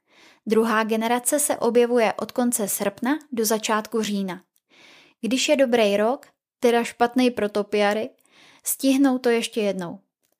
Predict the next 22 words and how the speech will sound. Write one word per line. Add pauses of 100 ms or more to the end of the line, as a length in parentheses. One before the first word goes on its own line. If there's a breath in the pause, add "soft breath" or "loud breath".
(180)
Předpokládá
se,
že
tenhle
buksusí
otesánek
se
dostal
do
Evropy
právě
na
buksusech. (960 loud breath)
Všude
ale
říkám, (160)
že
když
se
přemnoží
nějaký
hmyz,